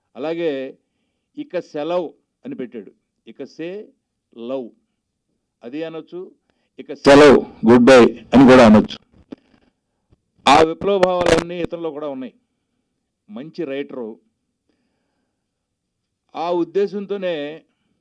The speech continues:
ఈ కథ రాసుకుని సినిమా డైరెక్ట్ చేశాడు. దీనిలో కూడా స్త్రీ స్వాతంత్ర్యం ఎలా ఉండాలి, ఇందాక మీరు ట్రైలర్లో చూసి ఉంటారు.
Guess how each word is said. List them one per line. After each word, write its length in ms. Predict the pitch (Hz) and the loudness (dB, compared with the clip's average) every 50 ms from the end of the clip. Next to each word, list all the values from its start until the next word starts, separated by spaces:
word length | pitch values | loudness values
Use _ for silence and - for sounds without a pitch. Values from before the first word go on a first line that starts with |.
| _ _ _ _ _ _ _ _ _ _ _ _ - 147 | _ _ _ _ _ _ _ _ _ _ _ _ -14 -12
ఈ 20 | 156 156 156 - | -12 -12 -12 -14
కథ 160 | 151 135 123 165 170 | -14 -12 -10 -8 -8
రాసుకుని 480 | 160 151 160 156 - 131 127 131 135 147 180 220 _ _ _ _ _ _ _ _ _ _ _ _ _ _ _ _ _ _ _ _ | -8 -10 -12 -14 -14 -16 -16 -16 -16 -16 -20 -20 _ _ _ _ _ _ _ _ _ _ _ _ _ _ _ _ _ _ _ _
సినిమా 340 | _ 131 135 143 143 143 139 139 143 - _ _ 101 | _ -14 -12 -12 -12 -12 -12 -14 -16 -20 _ _ _
డైరెక్ట్ 320 | 110 120 123 127 123 120 _ - | -14 -14 -12 -14 -14 _ _ -20
చేశాడు. 360 | 113 104 101 113 98 90 _ _ _ _ _ _ _ _ _ _ _ _ _ _ _ _ _ _ _ _ _ _ _ _ | -20 -18 -18 -20 -20 -20 _ _ _ _ _ _ _ _ _ _ _ _ _ _ _ _ _ _ _ _ _ _ _ _
దీనిలో 280 | 123 123 127 139 143 143 135 135 | -14 -14 -12 -10 -12 -12 -12 -12
కూడా 200 | 139 131 131 120 110 107 110 113 _ _ _ _ _ _ _ _ _ _ _ _ _ _ _ _ _ _ _ _ _ | -14 -12 -12 -14 -14 -16 -18 -20 _ _ _ _ _ _ _ _ _ _ _ _ _ _ _ _ _ _ _ _ _
స్త్రీ 220 | _ _ - 139 151 147 - | _ _ -14 -14 -14 -12 -12
స్వాతంత్ర్యం 580 | 151 139 139 - 143 123 120 123 113 113 113 123 123 _ _ _ _ _ _ _ _ _ _ _ _ _ _ _ _ _ 113 | -12 -12 -12 -12 -12 -12 -12 -14 -14 -16 -16 -18 -20 _ _ _ _ _ _ _ _ _ _ _ _ _ _ _ _ _ -18
ఎలా 120 | 113 127 131 131 127 | -16 -12 -10 -10 -10
ఉండాలి, 380 | 123 120 117 110 104 107 110 110 - _ _ _ _ _ _ _ _ _ _ _ _ _ _ _ _ _ _ _ _ _ | -10 -10 -12 -14 -16 -18 -20 -20 -20 _ _ _ _ _ _ _ _ _ _ _ _ _ _ _ _ _ _ _ _ _
ఇందాక 260 | - 139 156 175 165 156 151 | -14 -12 -10 -10 -10 -10 -12
మీరు 120 | 151 139 117 120 | -12 -12 -12 -12
ట్రైలర్లో 420 | 131 139 143 156 165 143 143 139 127 - | -12 -12 -10 -12 -12 -10 -12 -12 -14 -14
చూసి 200 | - 131 123 - 143 | -16 -18 -18 -18 -18
ఉంటారు. 260 | 127 120 120 104 90 | -16 -16 -16 -18 -20